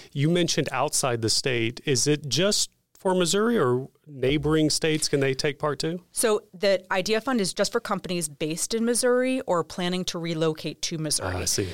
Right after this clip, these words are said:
Speaker 2: So the companies need to have a long-term interest in being in Missouri and having that significant presence. But for the venture investment, we have a,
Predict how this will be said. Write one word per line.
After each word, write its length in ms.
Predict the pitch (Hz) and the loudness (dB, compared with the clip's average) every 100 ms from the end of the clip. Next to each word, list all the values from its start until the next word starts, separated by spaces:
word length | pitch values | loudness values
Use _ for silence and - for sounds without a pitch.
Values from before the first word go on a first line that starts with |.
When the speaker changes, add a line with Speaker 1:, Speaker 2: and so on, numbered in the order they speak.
| - | -4
Speaker 2:
So 300 | - 190 - | 0 0 0
the 60 | 185 | -4
companies 420 | 214 202 220 190 | -4 -2 -2 -2
need 140 | 190 | -2
to 40 | 175 | -4
have 200 | 175 160 | -2 -2
a 60 | |
long-term 920 | 151 151 170 170 180 - - 165 160 - | -2 0 2 2 -2 -6 -4 -2 -2 -4
interest 520 | 151 - 226 302 - | -8 -6 -4 -4 -4
in 140 | 147 | -6
being 500 | 139 156 156 156 156 - | -6 -4 -2 -4 -6 -8
in 420 | 160 156 165 185 - | -6 -4 -4 -6 -8
Missouri 440 | 180 165 156 190 | -6 -2 -2 -2
and 120 | 175 | -4
having 320 | 156 147 165 156 | -4 -6 -4 -6
that 160 | 143 | -6
significant 640 | - 156 139 147 165 156 - | -6 -6 -6 -10 -8 -10 -8
presence. 500 | 151 151 208 233 - | -6 -4 -2 -4 -4
But 320 | 190 170 - | -2 -4 -6
for 240 | - 165 | -6 -4
the 380 | 156 156 151 147 - _ | 0 -2 -2 -4 -10 _
venture 560 | 165 151 220 247 - 160 | -10 -2 0 0 -2 -4
investment, 760 | 143 151 139 - 147 185 - | -4 -4 -4 -4 -6 -8 -10
we 140 | - 170 | -12 -8
have 260 | 165 156 | -6 -4
a, 260 | 151 147 151 | -6 -8 -10